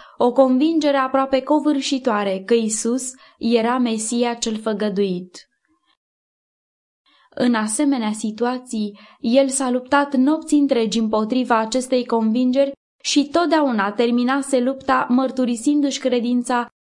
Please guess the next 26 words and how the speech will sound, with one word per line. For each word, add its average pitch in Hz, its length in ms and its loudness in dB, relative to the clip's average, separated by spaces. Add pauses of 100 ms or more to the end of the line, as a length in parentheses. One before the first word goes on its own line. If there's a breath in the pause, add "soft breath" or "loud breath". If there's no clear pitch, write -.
că - 80 0
Iisus 254 380 2
nu 254 180 4
era 226 260 0
Mesia 226 500 0
și 220 200 -4
că 233 100 -2
urmașii 214 520 0
lui 220 340 -2
erau 208 360 0
niște 214 280 -2
fanatici 202 720 -4
amăgiți. 185 840 -6 (480 soft breath)
De 202 240 0
data 262 340 0
aceasta, 240 680 -2 (380 soft breath)
Hristos 247 600 0
îi 262 240 -2
vorbi 240 300 0
lui 277 160 0
Saul 277 360 2
direct 269 480 0
cu 262 120 0
glasul 240 480 -2
său, 185 480 -4 (280 loud breath)
zicând: 214 800 -2